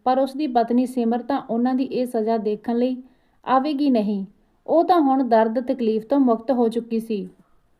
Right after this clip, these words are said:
ਸੋ ਦੋਸਤੋ, ਇਹ ਸੀ ਆਪਣੀ ਅੱਜ ਦੀ ਕਹਾਣੀ। ਮੈਨੂੰ ਪੂਰੀ ਉਮੀਦ ਹੈ ਤੁਹਾਨੂੰ ਜ਼ਰੂਰ ਪਸੰਦ ਆਈ ਹੋਵੇਗੀ। ਜੇਕਰ ਤੁਹਾਨੂੰ ਇਹ ਕਹਾਣੀ ਵਧੀਆ ਲੱਗੀ ਤਾਂ ਕੁਮੈਂਟ ਕਰਕੇ ਆਪਣੇ ਵਿਚਾਰ ਸਾਂਝੇ ਜ਼ਰੂਰ ਕਰਿਓ। ਅਤੇ ਦੋਸਤੋ, ਜੇਕਰ ਚੈਨਲ 'ਤੇ ਨਵੇਂ ਹੋ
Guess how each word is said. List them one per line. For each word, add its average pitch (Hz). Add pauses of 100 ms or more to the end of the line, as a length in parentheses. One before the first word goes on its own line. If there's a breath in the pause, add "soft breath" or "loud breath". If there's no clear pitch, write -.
(240)
ਸੋ 359
ਦੋਸਤੋ, 294
ਇਹ 294
ਸੀ 302
ਆਪਣੀ 254
ਅੱਜ 202
ਦੀ 240
ਕਹਾਣੀ। 240 (220)
ਮੈਨੂੰ 320
ਪੂਰੀ 269
ਉਮੀਦ 262
ਹੈ 240
ਤੁਹਾਨੂੰ 233
ਜ਼ਰੂਰ 233
ਪਸੰਦ 226
ਆਈ 202
ਹੋਵੇਗੀ। 196 (560)
ਜੇਕਰ 277
ਤੁਹਾਨੂੰ 262
ਇਹ 269
ਕਹਾਣੀ 233 (120)
ਵਧੀਆ 202
ਲੱਗੀ 247
ਤਾਂ 254
ਕੁਮੈਂਟ 240
ਕਰਕੇ 233
ਆਪਣੇ 226
ਵਿਚਾਰ 226
ਸਾਂਝੇ 226
ਜ਼ਰੂਰ 208
ਕਰਿਓ। 233 (540 soft breath)
ਅਤੇ 339
ਦੋਸਤੋ, 277
ਜੇਕਰ 285
ਚੈਨਲ 240
'ਤੇ 277
ਨਵੇਂ 226
ਹੋ 202